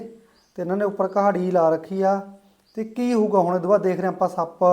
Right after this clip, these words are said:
ਵਿੱਚ ਜਾ ਰਿਹਾ। ਤੇ ਇਹ ਤੋਂ ਬਾਅਦ ਦੇਖ ਰਹੇ ਹਾਂ, ਐਵੇਂ ਤੁਸੀਂ ਵੀ ਨਾਲ ਨਾਲ ਬੋਲ ਸਕਦੇ ਹੋ, ਦੱਸ ਸਕਦੇ ਹੋ ਇਹਦੇ ਬਾਰੇ ਕੀ ਕੀ ਹੁੰਦਾ।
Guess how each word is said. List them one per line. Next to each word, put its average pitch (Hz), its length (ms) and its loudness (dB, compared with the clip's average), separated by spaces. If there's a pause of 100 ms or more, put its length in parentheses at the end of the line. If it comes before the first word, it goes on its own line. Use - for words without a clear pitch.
(140)
ਵਿੱਚ 165 180 -2
ਜਾ 160 260 2
ਰਿਹਾ। 208 240 0 (1040)
ਤੇ 220 220 6
ਇਹ 214 60 6
ਤੋਂ 220 120 2
ਬਾਅਦ 233 140 4
ਦੇਖ 196 200 2
ਰਹੇ 151 100 -8
ਹਾਂ, 139 100 -12 (280)
ਐਵੇਂ 247 360 0
ਤੁਸੀਂ 254 260 -4
ਵੀ 285 120 -2
ਨਾਲ 226 220 2
ਨਾਲ 214 120 8
ਬੋਲ 196 220 2
ਸਕਦੇ 220 240 0
ਹੋ, 240 120 -2
ਦੱਸ 226 320 4
ਸਕਦੇ 233 220 4
ਹੋ - 20 0
ਇਹਦੇ 214 120 2
ਬਾਰੇ 220 200 4
ਕੀ 214 160 -8
ਕੀ 214 180 -4
ਹੁੰਦਾ। 170 340 -2